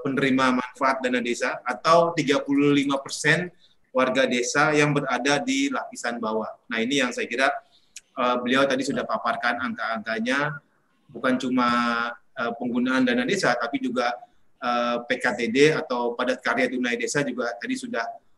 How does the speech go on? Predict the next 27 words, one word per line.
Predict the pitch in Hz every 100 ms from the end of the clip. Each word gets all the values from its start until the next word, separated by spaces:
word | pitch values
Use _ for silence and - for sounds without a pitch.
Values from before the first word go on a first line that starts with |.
| _
beliau | 120 113 120 117
sampaikan, | 113 113 110 107 127
sudah | 147 117 113
Pak | 113
Wamen | 117 110 113 110
sampaikan, | 110 101 101 - 123 143 147 _ _ _ _ _ - _ -
eh, | 127 123 120
terkait | 127 117 135 127
dengan | 117 123 131 - _ _ _
perkembangan | - 131 127 117 127 135 127
penggunaan | 120 120 120 120
dana | 113 117
desa | 110 110 131
untuk | 127 110 -
P | 123
K | 120 120
T | 110
D | 123
sampai | 127 110 107 104 135 139 139 - _ _ -
hari | 127 139
ini, | 143 113
sampai | - 110 131
tiga | - 120 113
November, | 107 117 113 123 127 127 _ -
eh, | 113 110
dua | 110 117
ribu | 113 120 120 123 123